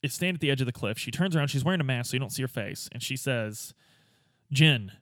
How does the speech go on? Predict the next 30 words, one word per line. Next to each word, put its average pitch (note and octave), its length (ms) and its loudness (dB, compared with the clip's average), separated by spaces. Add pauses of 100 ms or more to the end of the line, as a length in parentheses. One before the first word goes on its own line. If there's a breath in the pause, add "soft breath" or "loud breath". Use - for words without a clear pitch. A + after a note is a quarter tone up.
(340)
be C#3+ 120 2
careful C#3+ 360 0
around A#2+ 280 -2
Sensei A#2 340 -2
Ishikawa. G#2 600 -4
See C#3 200 2
that C3 140 4
he C3+ 60 2
doesn't B2 240 0
push B2 240 -2
you A#2+ 40 2
too A#2+ 200 -2
hard." F#2+ 440 -8 (480)
And A2 140 -14
she - 140 -8
jumps A#2 280 -8
off. - 360 -8 (520 soft breath)
You D3+ 100 -8
go F3+ 100 -8
back G3+ 120 -8
to E3+ 60 -4
Ishikawa. C3+ 420 -2
He's B2+ 160 0
mad F3+ 440 2
that C3 120 2
you C#3 100 0
didn't C3+ 240 -2
kill A#2 260 -6
her, A2 180 -8 (680)
but A2 300 0